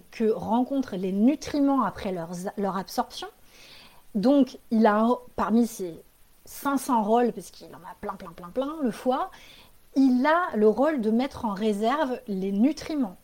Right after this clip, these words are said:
Et ensuite, il est, il permet de les libérer vers les organes péribé-, périphériques. Mais si lui, il est trop engorgé, notamment par, euh, des émotions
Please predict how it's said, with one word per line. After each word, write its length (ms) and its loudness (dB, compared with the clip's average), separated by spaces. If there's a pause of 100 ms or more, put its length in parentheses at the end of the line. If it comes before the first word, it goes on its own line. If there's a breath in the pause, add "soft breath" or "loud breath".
Et 80 -8
ensuite, 480 -10
il 200 2
est, 140 -2 (220)
il 100 2
permet 380 4
de 80 2
les 160 2
libérer 680 6 (500 soft breath)
vers 360 6
les 160 2
organes 340 2
péribé-, 640 0
périphériques. 680 0
Mais 100 -6
si 300 -6
lui, 220 4
il 60 8
est 120 0
trop 240 4
engorgé, 580 0 (600 soft breath)
notamment 840 4 (380 soft breath)
par, 480 2
euh, 420 -8 (380 soft breath)
des 320 4
émotions 1400 2